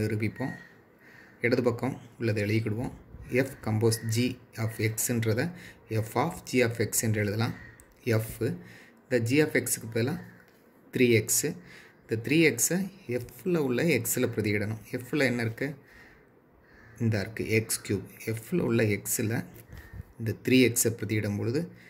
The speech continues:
த்ரீ எக்ஸ் whole cube. அடுத்ததா, F compose g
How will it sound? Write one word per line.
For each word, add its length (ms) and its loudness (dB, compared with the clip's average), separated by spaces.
த்ரீ 120 6
எக்ஸ் 200 0
whole 200 -6
cube. 220 -8
அடுத்ததா, 360 -2
F 60 -12
compose 320 0
g 100 -2